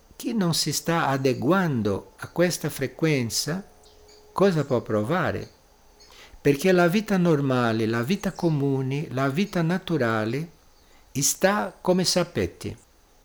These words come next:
E se non siete consacrati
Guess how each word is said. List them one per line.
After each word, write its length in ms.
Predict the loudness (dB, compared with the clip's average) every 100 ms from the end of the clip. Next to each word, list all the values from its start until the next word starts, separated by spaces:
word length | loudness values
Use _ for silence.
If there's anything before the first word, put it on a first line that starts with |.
| _ _ _ _ _
E 120 | 0
se 180 | 2 2
non 200 | 2 2
siete 420 | 4 2 2 -2
consacrati 1080 | 0 2 2 -2 -2 -2 0 -2 -4 -8 -8